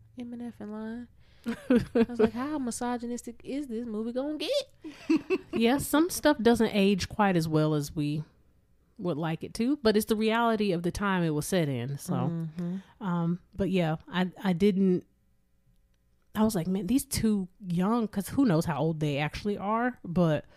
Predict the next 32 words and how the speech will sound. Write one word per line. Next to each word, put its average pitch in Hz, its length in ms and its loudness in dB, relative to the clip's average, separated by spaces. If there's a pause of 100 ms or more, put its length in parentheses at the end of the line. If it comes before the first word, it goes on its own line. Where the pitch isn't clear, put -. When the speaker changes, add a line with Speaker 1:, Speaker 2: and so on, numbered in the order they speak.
(380)
Speaker 2:
I - 40 -8
was 233 100 -6
like, 208 100 -2
"Man, 196 140 0
these 240 140 -2
two - 140 -2
young 196 380 0 (180)
people 165 720 -2 (760)
just 190 200 -4
have 175 200 2
no 165 240 4
control 147 580 -4 (560)
Speaker 1:
Mm-hmm. 151 300 -6
Speaker 2:
over 160 140 -2
their 143 160 0
lives." 156 500 -8 (640)
You 185 100 -4
know, 160 200 -2
it's - 260 -4
all 160 280 2
based 151 360 -2
off 147 280 -2
the 160 140 0
needs, 165 560 -2
wants, 160 420 -4
and 151 100 -2
expectations 170 600 -4
of 160 60 2
the 151 80 -2
people 156 320 -2
around 165 220 -2
them. 156 140 -4